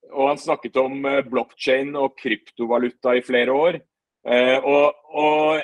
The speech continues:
etter hvert som tiden har gått, så har det, så har jeg fått den derre, jeg har blitt litt sånn skeptisk, fordi Arne, han begynner å snakke om ting litt for tidlig. Eh, så, så både når det gjelder blockchain og A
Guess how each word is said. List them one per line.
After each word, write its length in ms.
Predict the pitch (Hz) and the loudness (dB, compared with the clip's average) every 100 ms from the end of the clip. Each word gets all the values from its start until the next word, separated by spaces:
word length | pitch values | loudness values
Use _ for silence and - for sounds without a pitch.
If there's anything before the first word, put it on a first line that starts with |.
| - | -4
etter 220 | 151 170 | -4 0
hvert 180 | 143 - | -2 -4
som 200 | - 170 | -8 -12
tiden 240 | - 127 139 | -8 -6 -4
har 80 | 151 | 0
gått, 240 | 175 185 | 0 0
så 140 | - | 2
har 120 | 147 147 | 4 4
det, 200 | 156 131 | 0 -2
så 80 | 151 | 0
har 60 | 143 | 0
jeg 100 | 143 | -2
fått 160 | 139 - | -6 -4
den 140 | 139 | -4
derre, 280 | 135 113 123 131 131 _ _ _ | 0 0 2 0 -4 _ _ _
jeg 80 | 139 | 2
har 60 | 151 | 4
blitt 220 | 160 - | 2 -2
litt 120 | 165 | -2
sånn 140 | 165 156 | -2 -4
skeptisk, 720 | - 120 - _ 165 165 - | -2 -4 -4 _ -2 -2 -6
fordi 280 | 143 147 151 | -4 0 4
Arne, 340 | 160 123 120 | 4 4 2
han 160 | 147 151 | -2 -2
begynner 300 | 123 110 120 | -4 -4 -4
å 80 | 143 | -6
snakke 400 | 120 - _ 110 | -6 -10 _ -4
om 80 | 135 | -2
ting 300 | 127 135 151 _ _ _ - | -4 -4 -8 _ _ _ -4
litt 260 | 131 131 | -2 -2
for 140 | - 165 | 0 0
tidlig. 400 | 135 123 151 214 - _ _ _ _ _ - | 2 0 2 0 -2 _ _ _ _ _ 0
Eh, 560 | 135 135 139 135 143 160 | 4 6 6 6 4 2
så, 140 | 165 139 | 0 -2
så 160 | 170 160 160 156 | 2 4 4 2
både 260 | 170 131 | 0 0
når 140 | 143 151 | -4 -2
det 120 | 156 | 0
gjelder 480 | 131 139 147 151 135 | 0 -2 -2 -4 -4
blockchain 680 | 131 - - 160 160 165 160 | -4 -6 -6 -4 -2 -4 -8
og 480 | 127 120 127 139 147 | -6 -2 0 0 0
A 140 | 143 | 0